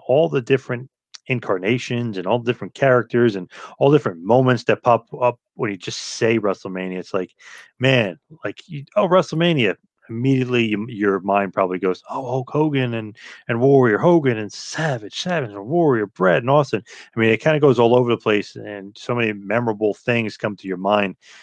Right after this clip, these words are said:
But really, when you say WrestleMania, you just think it's gonna be an important Sunday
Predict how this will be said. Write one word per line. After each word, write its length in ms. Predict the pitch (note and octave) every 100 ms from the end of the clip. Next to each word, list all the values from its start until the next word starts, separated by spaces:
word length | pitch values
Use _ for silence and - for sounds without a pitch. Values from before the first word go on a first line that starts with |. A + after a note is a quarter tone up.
| _ _
But 160 | - -
really, 220 | C#3+ D3+
when 160 | A#2+ A#2+
you 80 | A2
say 280 | - B2+
WrestleMania, 840 | C3+ C3+ A#2+ B2+ A#2+ B2 A#2 G#2 G2 - _ - _ -
you 100 | G2+
just 240 | A2 -
think 380 | A#2 A2 G2+ - -
it's 160 | G2+
gonna 180 | - G#2
be 380 | F#2+ G2+ G2+ A2
an 80 | F#2
important 760 | E2+ - - A#2 - A2+ G#2+ -
Sunday 760 | - - A#2 G2 F2+ E2+ F2